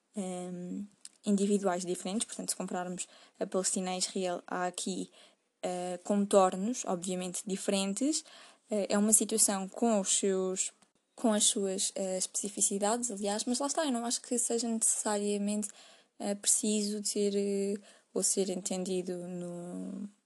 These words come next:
no assunto, nomeadamente em geopolítica, para ter o mínimo de empatia e, hum, olhar para a Palestina e tentar apoiar a Palestina na medida do possível. Hum,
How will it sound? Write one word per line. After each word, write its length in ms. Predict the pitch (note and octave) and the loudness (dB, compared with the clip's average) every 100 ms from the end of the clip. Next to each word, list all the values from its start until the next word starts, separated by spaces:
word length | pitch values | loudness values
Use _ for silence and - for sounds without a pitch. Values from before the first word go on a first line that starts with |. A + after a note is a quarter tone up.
| - | -4
no 100 | G#3 | -2
assunto, 500 | F#3+ - G3 G#3+ A3 | 0 0 2 2 2
nomeadamente 560 | G3 F#3 F#3 F3+ F#3 G3 | 0 0 -2 -2 -4 -4
em 80 | F#3 | 0
geopolítica, 840 | F#3+ F#3+ - F#3+ F#3+ G3 - G3+ - - - _ | 0 0 -2 -4 -2 -4 -4 -6 -6 -20 -20 _
para 200 | - G#3 | 4 6
ter 160 | G#3 G#3 | 6 6
o 40 | |
mínimo 300 | G3+ G#3 G3+ | 6 6 4
de 80 | G3 | 2
empatia 560 | F#3 F#3+ - F#3 G3 G#3 - - _ _ - | 0 0 2 4 4 4 -2 -20 _ _ -4
e, 600 | F#3+ F#3+ F#3 F3+ F3+ F3+ | -2 0 -2 -4 -4 -6
hum, 600 | F3 F3+ F#3 F#3 G3 A#3+ - _ - | -6 -6 -6 -6 -6 -10 -14 _ -4
olhar 280 | G3+ G3 G3 | 2 4 4
para 100 | - | 0
a 40 | |
Palestina 520 | G3 F#3+ F#3 - F#3 F#3+ F#3+ | -2 2 4 4 2 0 -2
e 100 | F#3 | -4
tentar 300 | F#3 F3 F3 | -6 -2 -2
apoiar 420 | F3 F3+ F3+ F3 | 0 0 0 0
a 40 | F3 | -2
Palestina 640 | F3 E3+ - F#3 F#3 F#3 - - - _ G#3 | -4 0 0 0 -4 -8 -12 -20 -20 _ -2
na 160 | G3 | 0
medida 320 | F#3+ G3 F#3 | 2 4 2
do 100 | F#3 | 0
possível. 560 | F#3+ - F#3+ F3 F3+ F3 - _ _ _ _ - | -4 -4 -2 -2 -4 -6 -12 _ _ _ _ -12
Hum, 640 | F#3+ F3+ F3+ F3+ F3+ F#3 | -8 -6 -6 -6 -8 -8